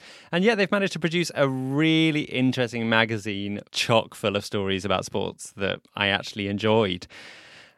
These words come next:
As ever, it's beautifully produced with gorgeous illustrations and visual stories, as well as long and short reads. I was particularly interested to read about the sport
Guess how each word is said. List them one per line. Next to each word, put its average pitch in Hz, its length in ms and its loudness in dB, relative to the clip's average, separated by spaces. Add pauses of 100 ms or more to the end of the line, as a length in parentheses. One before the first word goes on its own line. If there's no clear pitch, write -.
As 131 260 4
ever, 127 460 4
it's 117 220 -2
beautifully 117 800 2
produced 104 420 -2
with 110 140 -8
gorgeous 104 340 -4
illustrations 101 640 -4
and 101 200 -6
visual 104 280 -6
stories, 98 420 -6
as 98 140 -12
well 101 120 -2
as 98 140 -4
long 117 320 4
and 107 100 2
short 127 320 2
reads. 117 440 -2 (100)
I 139 260 6
was 147 200 0
particularly 120 1040 -6
interested 110 400 -8
to 104 100 -10
read 104 160 -6
about 98 240 -4
the 104 80 -6
sport 104 400 -8